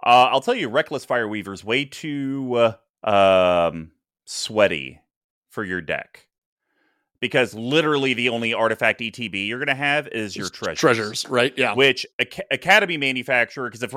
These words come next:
Speaker 1: if people are gonna try to make that argument, why are you gonna have that in there? It's like his commander's doing that on brand. So it's
Speaker 2: Right.
Speaker 1: like,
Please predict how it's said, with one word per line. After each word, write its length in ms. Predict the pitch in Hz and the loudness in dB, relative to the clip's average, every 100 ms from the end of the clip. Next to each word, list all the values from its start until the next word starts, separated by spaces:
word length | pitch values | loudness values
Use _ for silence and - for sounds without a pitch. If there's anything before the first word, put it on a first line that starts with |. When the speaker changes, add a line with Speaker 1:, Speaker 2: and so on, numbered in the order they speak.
| - | -6
Speaker 1:
if 160 | 123 | -8
people 220 | - 135 127 | -8 -6 -4
are 20 | |
gonna 160 | 117 110 | -4 -4
try 140 | 123 | -4
to 60 | 107 | -2
make 160 | 107 | -2
that 100 | 110 | -2
argument, 300 | 101 110 117 | -2 -4 -6
why 180 | 95 98 | -2 -2
are 20 | |
you 60 | 120 | -2
gonna 140 | 113 | -2
have 200 | 131 117 | -2 0
that 200 | 120 139 | 2 2
in 100 | 101 | 0
there? 280 | 92 90 92 _ _ _ - | -6 -10 -10 _ _ _ -8
It's 160 | 135 | -6
like 400 | 139 135 123 - _ _ _ _ _ _ - | -2 0 0 -4 _ _ _ _ _ _ -8
his 180 | 147 151 | -8 -4
commander's 640 | 208 165 147 170 160 120 | -4 0 0 0 -4 -8
doing 440 | 104 110 117 127 | -8 -4 -2 -2
that 440 | 123 120 120 120 - - _ _ _ _ 117 | 0 2 0 -2 -12 -20 _ _ _ _ -6
on 320 | 113 113 95 | -4 -4 -6
brand. 800 | 80 80 82 87 101 139 165 202 _ - | -12 -10 -6 -4 -4 -6 -8 -12 _ -10
So 200 | 139 135 | -2 0
it's 140 | 127 139 | 0 2
Speaker 2:
Right. 60 | |
Speaker 1:
like, 240 | 123 110 | 2 2